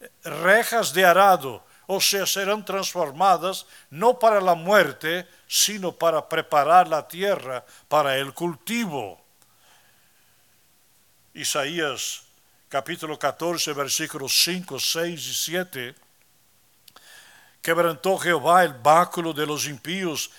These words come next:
el cetro de los señores. El que hería a los pueblos con furor, con llaga permanente,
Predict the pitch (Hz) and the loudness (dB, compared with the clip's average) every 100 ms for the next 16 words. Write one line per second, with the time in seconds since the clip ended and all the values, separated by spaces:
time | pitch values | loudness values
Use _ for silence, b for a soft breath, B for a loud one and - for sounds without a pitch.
0 | B 165 156 - - 180 190 175 165 147 | B -4 -2 0 2 2 0 -4 -8 -6
1 | 143 139 170 160 175 190 156 110 - - | -4 -4 -4 0 2 2 0 -6 -8 -10
2 | _ _ b b b b 165 175 - 180 | _ _ b b b b -2 -2 -2 -4
3 | 165 175 220 196 175 - 165 196 190 180 | -2 -2 0 0 0 -4 2 2 2 -4
4 | - 175 - 160 147 170 208 220 - B | -4 -8 -8 -6 0 2 2 -2 -12 B
5 | B 165 156 127 175 180 151 160 147 143 | B -6 -2 4 4 6 0 -2 -4 -4
6 | 139 190 202 185 196 196 | -4 -4 -4 -4 -4 -6